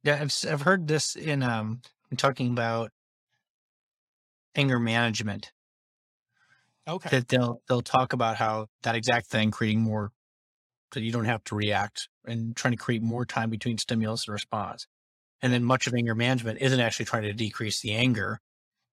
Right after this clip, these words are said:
Speaker 1: It's trying to wait.
Speaker 2: Yeah.
Speaker 1: And
Speaker 2: Wait it out.
Speaker 1: they're just, you don't have to. It, you know, I, I don't think I've ever gotten to a place where I've been able to sustain that kind of, like,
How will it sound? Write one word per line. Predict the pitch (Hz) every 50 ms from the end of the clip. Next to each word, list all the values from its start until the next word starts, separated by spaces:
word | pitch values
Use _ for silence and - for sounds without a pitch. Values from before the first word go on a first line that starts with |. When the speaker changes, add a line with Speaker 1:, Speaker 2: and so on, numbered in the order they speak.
| _ _ _ _ _ _ -
Speaker 1:
It's | 123 117 107 - -
trying | - - - - 127 123 123 123 123 123 123 123
to | - - 117 107 104 101 101 _ _ _ _ _ _ _ _ _ _ -
wait. | 107 98 90 - - - _ _ _ _ _ _ _ _ _ _ _ _ _ _ _ _ -
Speaker 2:
Yeah. | 156 - _ _ _ _ _ -
Speaker 1:
And | 123 117 110 107 107
Speaker 2:
Wait | 180 180 165
it | 160
out. | 156 139 127 120
Speaker 1:
they're | 123 120 120 120 120 - _ _ _ -
just, | - - 147 135 127 - - _ _ _ _ _ _ _ _ _ _ _ _ _ _ _ _ _ - - - - _ _ _ _ _ _ _ _
you | - 135 139
don't | 131 147 160 180 165
have | 139 165 180 214 247 - -
to. | - - - _ _ _ _ _ _ -
It, | 185 190 190 -
you | 190 190
know, | 202 208
I, | - - 170 165 - -
I | 170 175 170 - -
don't | - 101 107 208 -
think | 214 196 185
I've | 160 143
ever | 151 147 147 139 127
gotten | 131 131 139 147 139
to | 127 120
a | 110
place | - - 135 123 - -
where | 123 117
I've | 110 113
been | 117 117
able | 120 123 120 113
to | 101
sustain | - - 113 - - - 117 117 113
that | 117 107 -
kind | - - 123 117 110
of, | 104 101 113 113
like, | 113 101 98 98 120 - -